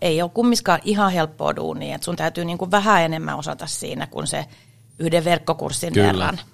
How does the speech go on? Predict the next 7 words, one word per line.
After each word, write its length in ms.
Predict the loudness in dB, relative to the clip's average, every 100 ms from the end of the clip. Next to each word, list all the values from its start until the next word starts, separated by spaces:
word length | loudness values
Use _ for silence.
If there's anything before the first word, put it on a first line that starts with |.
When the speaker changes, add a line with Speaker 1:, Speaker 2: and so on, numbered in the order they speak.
| -6
Speaker 2:
joo. 240 | -4 -4 -8 -12 -12
Speaker 1:
Et 140 | -6
sit 220 | -6 -6 -4
alkaisi 360 | -2 0 0
se 80 | 2
harjoittelu, 640 | 4 4 4 -2 -4 -4 -6 -10 _ -20 -6
ja 240 | 0 0